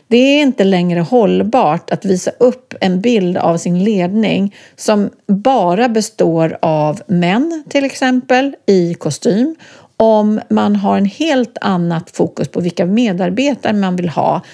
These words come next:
och vilka kunder man vill ha. Så det är viktigt att ledningen kommunicerar, eh, är i linje med idén och, eh, fokuserar.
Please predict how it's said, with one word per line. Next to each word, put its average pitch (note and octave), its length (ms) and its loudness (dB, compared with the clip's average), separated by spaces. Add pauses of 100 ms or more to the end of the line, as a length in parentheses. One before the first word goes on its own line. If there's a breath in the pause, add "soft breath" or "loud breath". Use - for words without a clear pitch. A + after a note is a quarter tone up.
(120 loud breath)
och - 580 -2
vilka F#3 800 2 (100)
kunder G#3+ 440 0
man B3 220 -2
vill D#3 140 -6
ha. - 220 -6 (500 loud breath)
Så - 160 0
det A3+ 80 4
är B3 60 4
viktigt D4 840 -6
att F#3+ 180 -4 (140)
ledningen C4 920 0 (140)
kommunicerar, C4+ 1000 0 (180)
eh, D#3 360 -2
är D#3+ 100 0
i D#3 120 -2
linje A#3 640 0
med E3 540 -2
idén A#3 720 0 (560 loud breath)
och, F3+ 460 -2
eh, E3 280 2 (220)
fokuserar. - 880 -6